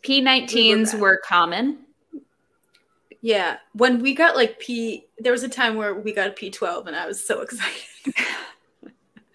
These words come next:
Speaker 1: Um, but the turnaround this team has had has been unreal, um, with last four, last five races in a row with podiums for the team.
Speaker 2: Yeah, the sprint throws me off.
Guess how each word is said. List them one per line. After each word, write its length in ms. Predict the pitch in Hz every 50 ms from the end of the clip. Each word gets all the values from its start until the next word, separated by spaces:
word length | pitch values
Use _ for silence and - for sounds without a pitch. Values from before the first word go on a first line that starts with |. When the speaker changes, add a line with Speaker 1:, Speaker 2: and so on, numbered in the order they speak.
| - 349 370 381 370 359 349 330 302 - - -
Speaker 1:
Um, 340 | 214 214 208 202 196 202 190
but 140 | 220 220 220
the 80 | 240 233
turnaround 1080 | 226 - - 254 240 240 247 240 233 220 220 220 220 220 220 220 - - - 220 - _
this 260 | - 202 214 202 208 -
team 140 | - 202 196
has 140 | 190 180 180
had 300 | 196 175 156 160 156 -
has 180 | 180 180 175 -
been 380 | - 147 147 147 147 - - _ _ -
unreal, 640 | 202 190 185 170 165 165 151 143 139 143 147 - - - - _ _ -
um, 500 | 175 175 147 104 104 - - 185 - -
with 600 | - 175 180 170 160 156 147 151 - - - - _ _ _ _ _ _ _ _ - - _ _ _ -
last 340 | 185 202 202 202 202 -
four, 600 | - - - 185 185 202 240 285 339 381 - - _ -
last 260 | 220 208 214 214 -
five 260 | - 180 175 196 214
races 440 | 208 190 190 208 - 277 302 311 302
in 80 | 247 220
a 60 | 202
row 360 | 190 175 175 185 233 262 262 - - - _ -
with 200 | 208 190 190 -
podiums 640 | 233 240 254 175 - - - - - - - - _ _ _
for 120 | - 160 143
the 100 | 139 -
team. 280 | - - - - - _ _ _ _ _ _ _ _ _ _ _ -
Speaker 2:
Yeah, 200 | 311 330 320 269
the 120 | 233 247
sprint 460 | - - - - 370 415 440 427 -
throws 280 | - 294 294 277 247 214
me 140 | 226 220 214
off. 460 | 202 185 160 160 - - - - _